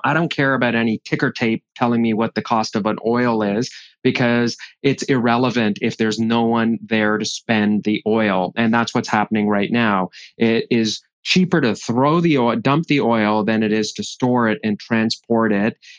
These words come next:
And there's no way you're gonna dump the oil. And right now, there are people that are being dumped and dying.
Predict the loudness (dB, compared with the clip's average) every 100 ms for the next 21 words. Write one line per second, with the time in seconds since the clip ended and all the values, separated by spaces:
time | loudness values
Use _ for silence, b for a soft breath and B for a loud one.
0 | B 0 2 2 2 2 2 2 0 0
1 | 0 0 0 0 2 2 2 0 -4 b
2 | b _ _ 0 2 0 0 0 0 0
3 | 0 2 2 0 -2 -2 -6 -2 0 0
4 | 2 0 0 0 0 -2 0 0 0 -2
5 | -6 -20 _ -2 0 2 0 2 0 -2